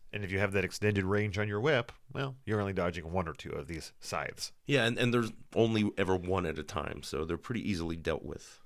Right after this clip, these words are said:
Speaker 1: Now, once you make it into the castle proper, you are going up and down through a whole series of chambers.
Speaker 2: That's right, and eventually
Speaker 1: And this
Speaker 2: come
Speaker 1: is all rope work.
Speaker 2: Yeah, you'll be going up and down. There are spikes on the floor, spikes on the ceiling. Um,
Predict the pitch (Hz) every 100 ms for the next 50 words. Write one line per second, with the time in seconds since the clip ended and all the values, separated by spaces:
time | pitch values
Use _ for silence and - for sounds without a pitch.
0 | - 123 123 113 143 - 131 110 110 107
1 | 104 107 95 95 - 98 - 127 - 151
2 | 202 104 101 139 110 110 98 - 107 113
3 | 92 90 90 104 98 80 - - - -
4 | 101 87 127 127 120 110 - 98 92 85
5 | 82 90 90 82 80 - - - 90 85
6 | 73 - - - - 82 85 101 90 -
7 | 65 82 80 78 - _ - 78 76 87
8 | 143 160 113 90 87 - - - 120 135
9 | 139 113 127 95 101 92 78 - - -
10 | - - 135 104 107 127 123 117 110 101
11 | 98 107 95 95 95 98 95 82 - 92
12 | 98 87 - 113 113 113 110 - 87 90
13 | 82 - - 110 110 107 107 110 87 87
14 | 85 85